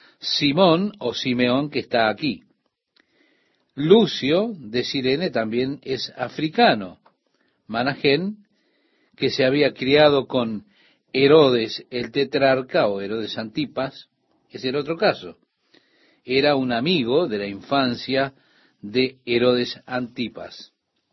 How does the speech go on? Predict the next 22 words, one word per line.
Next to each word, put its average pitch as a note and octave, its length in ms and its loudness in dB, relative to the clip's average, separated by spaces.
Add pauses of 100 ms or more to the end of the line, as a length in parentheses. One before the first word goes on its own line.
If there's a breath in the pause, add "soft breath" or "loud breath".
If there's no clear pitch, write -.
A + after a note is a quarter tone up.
(120)
que C#3 120 -4
por E3 160 0
supuesto D3+ 640 -2 (1200 soft breath)
ordenó D3 720 4 (260)
la C3 460 2
ejecución B2 1080 -2 (580)
de G2+ 240 -6
Juan A2+ 520 0 (100)
el G#2+ 160 -8
Bautista. G#2 500 -4
Hacemos A2 340 -8
referencia A2+ 680 -6 (2000 soft breath)
a G#2 400 -2
Herodes A#2+ 420 0
Antipas, B2 460 -2
que - 140 -8
fue A#2 240 -2
hijo A#2+ 320 0
de A2+ 140 0 (100)
Herodes A2 400 -4
el G#2+ 160 -6
Grande. E2+ 460 -10